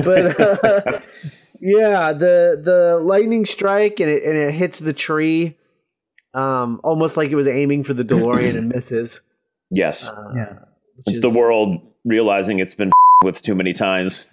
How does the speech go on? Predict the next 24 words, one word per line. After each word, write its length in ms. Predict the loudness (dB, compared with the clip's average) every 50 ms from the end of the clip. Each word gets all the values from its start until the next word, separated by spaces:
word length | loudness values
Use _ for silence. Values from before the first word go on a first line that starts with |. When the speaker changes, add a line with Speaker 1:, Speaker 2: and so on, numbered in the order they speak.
| _
Speaker 2:
<laughs> 100 | _ -6
Speaker 1:
Uh-huh. 500 | -6 -4 -4 -4 -2 -2 -2 -4 -2 -2
Speaker 2:
trying 220 | 0 0 0 0 0
to 80 | -2
strike 380 | -4 -4 -2 -2 -2 -2 -2 -2
down 220 | -4 -4 -2 -2 -4
this 160 | -4 -6 -6
machine. 440 | -6 -6 -4 -4 -4 -4 -4 -6 -8 -12 -16 -16 -16 -16 -16 -18 -20 -20 _ _ _ -12
Speaker 3:
Just, 320 | -12 -12 -12 -12 -16 _ _ _ -8
yeah, 180 | -6 -4 -4 -4
just 220 | -4 -6 -8 -6
the 60 | -4 -2
universe 460 | -2 -2 -2 -4 -4 -6 -6 -6 -6
saying, 340 | -4 -4 -4 -2 -4 -4 -4
like, 220 | -4 -6 -6 -6
"Enough 440 | -6 -4 -4 -2 -2 -2 -4 -6 -8 -12
is 160 | -12 -10 -8
enough." 540 | -8 -10 -10 -12 -14 -16 -18 -20 -20 _ _ _ _ _ _ _ _ _ _ _ _ _ _ _ _ _ _ _ _ _ _ _ _ _ _ _ _ _ _ _ _ _ _ _ _ _ _ _ _ _ _ _ _ _ _
Speaker 1:
And, 460 | -14 -10 -8 -8 -8 -6 -8 -8 -4 -2
uh, 440 | -2 0 0 0 -2 -2 -2 -4 -8 -10 -16 -14 -10
enough 320 | -8 -8 -6 -8 -8 -8 -10
is 140 | -10 -8 -8
enough. 520 | -8 -8 -8 -10 -10 -12 -14 _ _ _ _ _ _ _ _ -12
And, 460 | -10 -8 -8 -8 -8 -10 -12 -16 -18